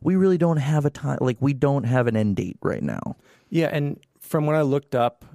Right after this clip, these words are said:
Speaker 2: uh, a lot of stuff with, uh, Cabardo, I mean, she's worked on Magic the Gathering and plenty card games and other stuff. So she knows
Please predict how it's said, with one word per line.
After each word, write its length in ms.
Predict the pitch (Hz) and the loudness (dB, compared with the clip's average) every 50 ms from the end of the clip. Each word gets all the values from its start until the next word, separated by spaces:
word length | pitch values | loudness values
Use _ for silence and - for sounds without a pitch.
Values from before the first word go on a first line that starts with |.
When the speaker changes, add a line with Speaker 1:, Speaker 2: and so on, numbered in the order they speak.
| - _ - | -20 _ -4
Speaker 2:
uh, 280 | - 120 117 110 110 - | -2 -2 0 -2 -2 -2
a 80 | - 123 | -2 -2
lot 160 | 123 123 120 | 0 0 -2
of 60 | 110 | -4
stuff 360 | - - - 127 113 - - | -4 -4 -2 -2 -2 -2 -4
with, 200 | - 117 113 98 _ - - - | -4 -4 -4 -4 _ -12 -8 -4
uh, 120 | - - - - | -4 -4 -4 -4
Cabardo, 540 | - 110 107 110 131 117 92 92 95 95 _ - _ _ _ - | -2 0 2 2 2 2 2 0 -2 -4 _ -14 _ _ _ -6
I 60 | 135 | -4
mean, 120 | 131 123 107 | -4 -2 -2
she's 260 | - - 165 160 139 | -2 -2 -4 -2 -2
worked 220 | 139 131 117 - 107 | -2 -2 -2 -2 -4
on 120 | 98 92 | -4 -4
Magic 280 | 95 95 92 - - - | -4 -4 -6 -8 -12 -12
the 60 | - | -8
Gathering 720 | - - 113 127 139 139 135 143 139 139 135 135 131 131 120 | -2 0 0 2 2 0 0 -2 -2 0 0 0 0 -2 -2
and 100 | 107 - | -4 -4
plenty 240 | - - 123 120 107 | -4 -4 -2 -2 -4
card 380 | - - - 190 208 202 170 | -6 -4 -2 -2 -2 -2 -2
games 360 | 151 175 170 170 160 156 127 113 | -2 -2 0 0 0 0 -2 -2
and 80 | 104 117 | -4 -2
other 160 | 123 127 113 | -2 -2 -2
stuff. 240 | - - 151 135 - | -2 -2 -4 -2 -2
So 100 | - 131 | -4 -6
she 280 | - - - 233 254 | -6 -4 -2 0 2
knows 520 | 220 160 160 175 170 139 117 110 101 - | 2 4 4 4 4 2 2 0 -2 -6